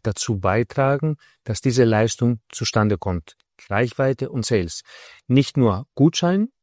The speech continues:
äh, Partner, nicht nur Cashback-Portale, nicht nur Metasearcher, sondern auch Content-Pub-, Publisher, Influencer. Alle diese Geschäftsmodelle sollen eine Rolle, äh, dazu beitragen, dass Reichweite und Sales zustande kommen. Und dazu wird immer wieder das Thema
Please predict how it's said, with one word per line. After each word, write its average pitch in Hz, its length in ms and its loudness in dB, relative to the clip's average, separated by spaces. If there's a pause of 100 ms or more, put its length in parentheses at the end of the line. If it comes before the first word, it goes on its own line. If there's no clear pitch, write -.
äh, 139 220 -4
Partner, 165 460 0
nicht 151 240 0
nur 120 160 4
Cashback-Portale, 196 1200 0 (760)
nicht 147 220 -2
nur 135 120 2
Metasearcher, 170 640 0
sondern 131 320 0
auch 90 180 -8
Content-Pub-, 165 760 2
Publisher, 143 600 -2 (300)
Influencer. 151 640 2 (240)
Alle 170 220 2
diese 147 220 0
Geschäftsmodelle 143 640 0
sollen 160 520 4 (240)
eine 120 300 0
Rolle, 160 380 6 (460)
äh, 123 200 0
dazu 117 300 -2
beitragen, 117 480 4
dass 107 180 -2
Reichweite 120 400 2
und 110 80 -2
Sales 110 220 0
zustande 185 380 0
kommen. 180 340 2 (640)
Und 131 180 2
dazu 131 320 2
wird 135 140 2
immer 131 200 0
wieder 127 140 2
das 110 180 -2
Thema 123 220 2